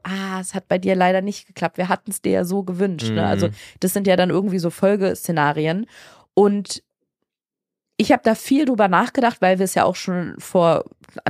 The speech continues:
Speaker 1: dreihundertachtzigtausend Folgen angesprochen hatten. Und ich mach dann manchmal so, ich führe dann so imaginäre Spr-, äh, Gespräche mit jemandem, auch was so,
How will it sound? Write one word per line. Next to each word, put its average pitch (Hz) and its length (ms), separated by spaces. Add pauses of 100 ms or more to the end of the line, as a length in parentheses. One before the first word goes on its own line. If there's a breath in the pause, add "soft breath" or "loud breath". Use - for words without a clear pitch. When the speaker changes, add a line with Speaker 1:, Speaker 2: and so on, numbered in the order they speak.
(100)
Speaker 1:
dreihundertachtzigtausend 190 920
Folgen 170 240
angesprochen 214 680
hatten. 220 320 (580 loud breath)
Und 208 580 (480)
ich 208 140
mach 226 160
dann 214 180
manchmal 208 380
so, 202 220 (240 loud breath)
ich - 180
führe 254 240
dann 220 160
so 196 80
imaginäre 208 600
Spr-, - 440
äh, 180 160
Gespräche 226 560
mit 196 200
jemandem, 202 540 (240 loud breath)
auch - 200
was 190 200
so, 185 360